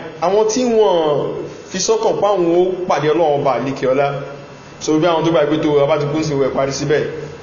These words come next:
àbáwọn atheist tí wọ́n gbà pé kò tiẹ̀ sọ́lọ́run, àti bẹ́ẹ̀ bẹ́ẹ̀ lọ. Àbáwọn India tó gbà pé kò sí iná, kò sí àlùjánnà. Tá a bá ti kú, ẹni tó bá ṣe dáadáa yóò padà wá lé ayé lọ́bọ, àbí nínàkí, àbí lájá. So,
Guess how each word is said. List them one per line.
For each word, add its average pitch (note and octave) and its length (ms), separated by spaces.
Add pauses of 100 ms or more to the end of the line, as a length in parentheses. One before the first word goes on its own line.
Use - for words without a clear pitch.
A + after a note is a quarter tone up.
(100)
àbáwọn D3+ 240
atheist D3+ 500
tí C#3 60
wọ́n D3+ 100
gbà D#3 100
pé C#3 120
kò C#3 60
tiẹ̀ C3+ 180
sọ́lọ́run, C#3 400 (380)
àti A#2+ 200
bẹ́ẹ̀ C#3 240
bẹ́ẹ̀ C3 160
lọ. A#2+ 100 (280)
Àbáwọn F3 680 (360)
India G3 340
tó F3 120
gbà F3 120 (180)
pé F3 80 (240)
kò C3 100
sí - 180
iná, F#3+ 160
kò F#3 140
sí - 120
àlùjánnà. D#3 500 (840)
Tá E3+ 140
a D#3+ 40
bá F3 140
ti F3 140 (140)
kú, F3+ 200
ẹni D#3 140
tó E3+ 80
bá E3+ 80
ṣe E3+ 220
dáadáa D#3 460 (100)
yóò F3 160
padà C#3 180
wá C#3 120
lé D#3 180
ayé D3+ 360
lọ́bọ, D#3 480 (880)
àbí B2 180
nínàkí, E3 640 (580)
àbí C3 240
lájá. E3+ 440 (540)
So, - 120